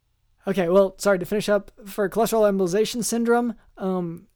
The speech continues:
in terms of treatment, uh, amputation or surgical resection, uh, that's only needed in extreme cases. Normally, blood pressure is the thing you're working on controlling.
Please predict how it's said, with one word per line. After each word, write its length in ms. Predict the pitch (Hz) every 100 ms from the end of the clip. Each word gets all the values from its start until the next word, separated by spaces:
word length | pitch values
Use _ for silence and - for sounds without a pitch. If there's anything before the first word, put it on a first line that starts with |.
| -
in 40 |
terms 200 | 196 190
of 80 | 165
treatment, 720 | - - 202 214 208 202 190 _ _ _ _ _ -
uh, 480 | 170 170 175 175 - 233 _ _ _
amputation 640 | 214 214 214 190 196 190 196
or 300 | 202 196 202
surgical 420 | - 202 190 202
resection, 800 | 185 175 196 185 - 185 175 165 - -
uh, 160 | 185 170
that's 200 | 190 190
only 260 | 220 208 202
needed 260 | 190 185
in 100 | 180
extreme 580 | 170 - - 185 180 170
cases. 680 | 143 156 - - 180 - -
Normally, 320 | 190 190 185 180
blood 320 | 180 185 185
pressure 380 | 160 156 - 147
is 280 | - 170
the 80 | 175
thing 180 | 160 175
you're 120 | 170
working 280 | 170 165 180
on 140 | 170
controlling. 580 | 175 180 - 170 175 185